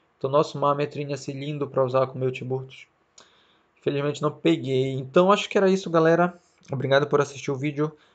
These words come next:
Compa-, é, fiquem ligados aí, em próximos dias vai sair. É, deixa eu logo mandar o roteiro pra vocês aqui, que aí vocês já ficam sabendo o que que vai sair nesse resto de, que a gente tem de fim de ano.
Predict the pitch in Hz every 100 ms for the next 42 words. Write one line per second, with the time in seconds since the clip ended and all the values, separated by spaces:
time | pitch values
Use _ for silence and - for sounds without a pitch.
0 | _ - 131 135 131 127 127 131 131 143
1 | 131 139 123 135 127 131 135 131 127 131
2 | 127 131 131 131 131 131 - _ _ _
3 | _ _ - - - - 170 208 220 208
4 | 185 160 151 156 151 147 139 135 156 151
5 | 143 131 131 131 135 127 156 143 143 139
6 | 135 139 139 139 - 143 135 131 143 127
7 | 135 139 - 151 147 143 139 - 147 143
8 | 143 135 135 147 - 135 135 131 131 131
9 | 131 135 131 151 151 143